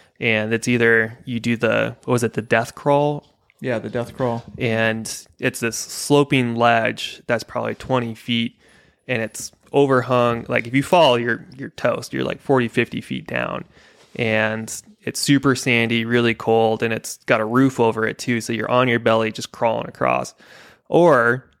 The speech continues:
Speaker 1: you do a meat anchor, which is, you know, you and your buddy clip into it, and you put the rope through your buddy, and then you wrap off of him as he's your anchor.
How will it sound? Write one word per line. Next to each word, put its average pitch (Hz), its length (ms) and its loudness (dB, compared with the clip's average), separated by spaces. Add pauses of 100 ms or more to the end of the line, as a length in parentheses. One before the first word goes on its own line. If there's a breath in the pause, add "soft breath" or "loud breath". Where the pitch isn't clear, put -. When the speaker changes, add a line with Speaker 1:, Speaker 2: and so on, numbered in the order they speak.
Speaker 1:
you 123 140 -4
do 113 180 -4
a 110 40 -4
meat 127 200 4
anchor, 120 400 2
which 110 280 -4
is, 107 420 -6 (240)
you 110 160 -6
know, 107 380 -6
you 110 300 -2
and 110 100 -4
your 110 120 0
buddy 113 400 2 (1120 soft breath)
clip 131 260 0
into 131 400 4
it, 147 220 4
and 117 160 0
you 117 80 -2
put 123 120 0
the 120 100 -2
rope 120 220 4
through 127 160 -4
your 120 140 0
buddy, 123 320 4
and 117 120 2
then 117 100 0
you 117 140 -4
wrap 110 280 -2
off 113 180 0
of 117 100 0
him 120 200 0
as 113 140 -4
he's 117 260 -4
your 110 120 -2
anchor. 127 440 0